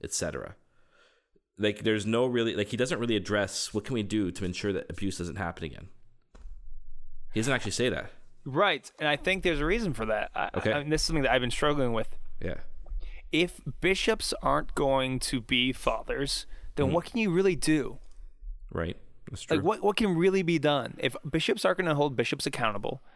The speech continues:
Speaker 2: if bishops aren't gonna act like fathers, structurally, what can you do? 'Cause the
Speaker 1: Right.
Speaker 2: idea with the hierarchy is that the, you know, the bishops are obedient to the church and to God, that there is some fear of God in them, fear of their s-,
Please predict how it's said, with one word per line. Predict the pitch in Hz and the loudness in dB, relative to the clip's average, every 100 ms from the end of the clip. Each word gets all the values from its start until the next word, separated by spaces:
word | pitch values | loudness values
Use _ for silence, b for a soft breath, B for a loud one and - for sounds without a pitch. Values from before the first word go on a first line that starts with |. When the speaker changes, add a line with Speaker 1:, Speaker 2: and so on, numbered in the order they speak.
| b b b b | b b b b
Speaker 2:
if | - - | -6 -2
bishops | 147 - 156 | -2 2 2
aren't | 151 | 2
gonna | 160 | 2
act | 135 135 | 2 2
like | 131 120 | 0 2
fathers, | 110 104 113 117 - b b b b - | 0 2 0 -2 -6 b b b b -8
structurally, | - - - - 175 - 147 107 95 104 - | -2 -2 0 0 0 0 2 2 -2 -10 -14
what | - 143 180 | -4 0 0
can | 202 | 2
you | 156 | 2
do? | 117 165 120 | 2 2 0
'Cause | - 127 | -2 2
the | 139 | 4
Speaker 1:
Right. | 139 | 4
Speaker 2:
idea | - 220 269 135 | 2 0 2 2
with | - 339 156 | 0 -2 0
the | 143 127 | 0 2
hierarchy | 143 127 120 120 113 | 2 2 2 0 0
is | 117 117 | 0 2
that | 120 117 B B B B | 2 2 B B B B
the, | 165 143 135 - | -2 0 0 0
you | 131 | 0
know, | |
the | 127 | 2
bishops | 127 175 175 139 | 0 0 -2 0
are | - 123 120 131 | 2 4 4 2
obedient | 113 120 143 160 135 | 0 2 2 2 0
to | - 123 117 | 0 0 0
the | 117 | -2
church | - 185 160 - | 0 0 0 0
and | 127 120 | 0 0
to | - | -2
God, | 113 120 151 117 110 | -2 2 2 0 -2
that | 123 | 0
there | 127 123 | 2 2
is | 120 | 2
some | - 165 165 | 2 2 0
fear | 165 156 | 2 4
of | 113 | 2
God | 113 135 - | 2 2 2
in | 165 113 | -2 -4
them, | 104 - | -6 -10
fear | - - 151 156 | -10 -2 2 4
of | |
their | 131 | 4
s-, | 139 | 2